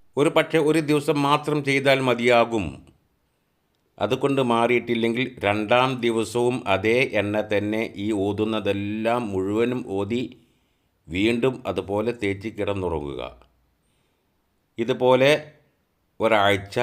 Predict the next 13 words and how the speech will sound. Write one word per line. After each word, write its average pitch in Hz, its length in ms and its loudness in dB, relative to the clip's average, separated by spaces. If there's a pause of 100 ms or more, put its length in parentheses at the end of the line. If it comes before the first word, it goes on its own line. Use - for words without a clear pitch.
(220)
അല്ലെങ്കിൽ 98 400 -6 (100)
ഇരുപത്തിയൊന്ന് 98 800 -4
ദിവസം 85 460 -6 (100)
ഇൻഷാ 80 500 -6
അല്ലാഹ്. 76 440 -4 (1300)
ഒരിക്കൽ 127 460 2 (100)
ഓതി 127 300 2
വെച്ച 123 320 0
എണ്ണ 110 300 2 (200)
എന്നും 113 420 0
ഉപയോഗിക്കാം 107 840 0 (120)
എന്ന് 101 200 -4
കരുതരുത്. 92 760 -4